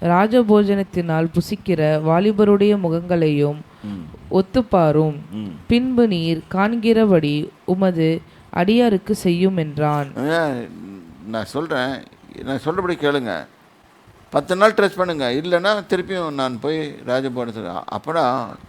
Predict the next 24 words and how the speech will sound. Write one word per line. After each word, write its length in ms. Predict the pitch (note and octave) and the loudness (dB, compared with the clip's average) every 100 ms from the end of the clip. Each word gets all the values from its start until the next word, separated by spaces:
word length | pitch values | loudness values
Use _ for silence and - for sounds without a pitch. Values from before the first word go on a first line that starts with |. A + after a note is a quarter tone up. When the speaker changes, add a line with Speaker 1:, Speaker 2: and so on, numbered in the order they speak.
| - - | -20 -10
Speaker 2:
he 20 | |
was 140 | A2+ A#2+ | -6 -4
so 380 | - A3+ G#3+ G#3 | -6 -2 0 0
confident 760 | D#3+ E3 F3+ F3 F3 C3+ D#3 D#3+ - - _ _ - - _ - - - _ G#2 | 0 0 -2 0 2 2 -2 -10 -20 -20 _ _ -20 -20 _ -20 -20 -20 _ -2
God 240 | C3 D#3 | 2 2
will 160 | C#3+ C3+ | 2 -2
come 200 | B2+ A#2+ | -6 -6
to 80 | B2+ | -6
his 240 | A#2 G#2+ | -8 -8
rescue. 300 | F#2+ - D2+ A1+ - - - - _ _ _ _ - - _ _ _ _ _ _ _ - _ _ _ _ - _ - _ - | -12 -12 -18 -18 -20 -20 -20 -20 _ _ _ _ -20 -20 _ _ _ _ _ _ _ -20 _ _ _ _ -20 _ -20 _ -6
இன்னைக்கு 340 | C#3 D#3+ D3+ | -4 -2 -4
இதுதான் 320 | C#3+ D3 E3 | -6 -2 -2
நம்ம, 220 | D#3+ C#3+ B2 | -2 -6 -4
நம்ம 260 | A#2 A#2 | -4 -2
இளைஞர்களுக்கும் 920 | A#2 C3+ D3 C#3 A#2+ A#2 G2+ C3+ D3 C3 - G2+ | -2 -2 0 -2 -2 -6 -6 -8 -8 -12 -12 -6
ம-, 140 | G#2+ F#2 | -4 -4
ம-, 240 | F#2+ G2 | -6 -8
மக்களுக்கும், 720 | G#2 A2+ C#3 B2+ - F2 G#2 - - - - _ _ _ - A2 A#2 | -8 -6 -4 -4 -6 -10 -12 -16 -20 -20 -20 _ _ _ -16 -4 4
they 220 | C#3+ C3+ A#2 | 4 4 2
doubt 260 | D3 F#3 G3+ - - | 6 6 4 -2 0
God 280 | A#2 F#2 E2 - - _ _ _ - | 2 2 -2 -12 -20 _ _ _ -6
and 240 | A2 A2 | -4 -4
his 220 | G#2+ - | -6 -6
abilities. 560 | A2+ A2+ A#2 F2 F2+ | -6 -4 -4 -6 -12